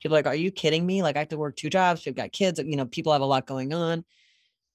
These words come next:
And so then that question is like, it can't be that it's just impossible, because social movements have always been the work of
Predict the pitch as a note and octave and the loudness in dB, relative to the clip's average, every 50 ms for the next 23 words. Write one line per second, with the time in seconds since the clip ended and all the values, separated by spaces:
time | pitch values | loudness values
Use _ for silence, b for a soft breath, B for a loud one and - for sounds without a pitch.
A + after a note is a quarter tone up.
0 | _ _ _ _ _ _ _ - F#3 F3 G3 G3 F#3+ G3 G3+ G#3 G#3 G#3+ G#3+ - | _ _ _ _ _ _ _ -4 -2 0 2 4 4 6 6 6 4 2 2 0
1 | G#3+ G#3 - F#3+ F3+ E3 D#3 E3 D#3 D3+ D3 - - - _ _ _ _ _ _ | -2 -2 0 -2 -4 -2 2 2 4 4 2 0 -4 -14 _ _ _ _ _ _
2 | _ _ _ - - F#3 - - A3+ G#3+ G3+ G#3 F#3+ E3+ E3 D3+ D3 - E3 D3+ | _ _ _ -6 -6 -4 2 2 2 4 6 4 6 6 4 2 0 -2 -4 0
3 | - D3+ C#3+ - - E3+ - C4+ - D3 B2+ B2+ B2+ C3+ D3+ D#3 - D3+ - - | 0 0 0 2 2 2 2 2 0 0 0 0 0 0 -2 -2 -4 -4 0 0
4 | D3+ C#3+ - - _ _ _ _ _ _ - - - F#3+ F#3 - F#3 E3+ F3+ F#3+ | -2 -2 -2 -8 _ _ _ _ _ _ -10 -4 -2 -2 0 0 0 2 2 2
5 | F3 E3 D3+ - - D3+ C#3 - D#3 D#3+ D#3+ E3+ E3+ E3 D#3 F3 - D#3 D3+ C#3+ | 2 0 -2 -2 -2 -4 -2 0 0 2 2 2 0 0 -2 0 0 0 2 0
6 | C#3+ C3 - _ _ _ _ _ _ _ _ _ - - C#3+ C#3 D#3 G#3+ A3+ F3+ | -2 -6 -8 _ _ _ _ _ _ _ _ _ -2 0 0 2 4 6 6 6
7 | - - - C#3+ C#3+ C3+ C#3 | 4 2 0 -4 -4 -4 -6